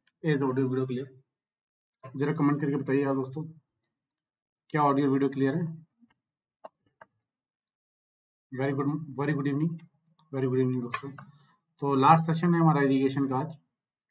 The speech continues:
ठीक है, Last सेशन है दोस्तों आप लोगों का आज, ठीक है। तो शुरू करते हैं हम session को आज। जल्दी से पहले comment करके बताइए कि audio video clear है कि नहीं है। Yes sir, all clear है, ठीक है। चलिए, तो बाकी लोग भी आ जाएं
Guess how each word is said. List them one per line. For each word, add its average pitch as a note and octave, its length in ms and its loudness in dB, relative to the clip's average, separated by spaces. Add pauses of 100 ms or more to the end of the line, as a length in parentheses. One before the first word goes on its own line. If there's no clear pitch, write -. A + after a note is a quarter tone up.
(120)
ठीक D3 100 -4
है, B2 140 -6 (2000)
Last E3 260 6
सेशन D#3+ 180 4
है D#3+ 120 10
दोस्तों D#3 280 2
आप C3+ 140 -2
लोगों C3+ 200 -2
का C3 140 -6
आज, - 180 -10 (100)
ठीक C#3 120 -4
है। F#3+ 120 -6 (640)
तो C#3 140 -2
शुरू D#3 240 -2
करते E3 220 2
हैं E3+ 80 4
हम D#3+ 60 0
session D3+ 240 -2
को D3+ 120 -4
आज। D#3+ 160 -6 (680)
जल्दी D#3+ 200 4
से E3 120 -4
पहले E3 160 2
comment D#3+ 240 6
करके E3 140 2
बताइए D#3+ 240 4
कि F3 100 0
audio D3 220 2
video C#3+ 200 0
clear C#3 220 0
है C3+ 60 2
कि C3+ 100 -4
नहीं C#3 120 2
है। E3 60 -2 (1800)
Yes C3 120 -6
sir, B2+ 160 -2
all B2 160 0
clear A#2+ 240 -4
है, G#2+ 140 -8
ठीक B2 140 -6
है। A2 120 -4
चलिए, A2 240 -6
तो A#2+ 120 -6
बाकी B2 260 -4
लोग C#3 180 2
भी D3+ 60 -2
आ C3+ 80 0
जाएं C#3+ 120 0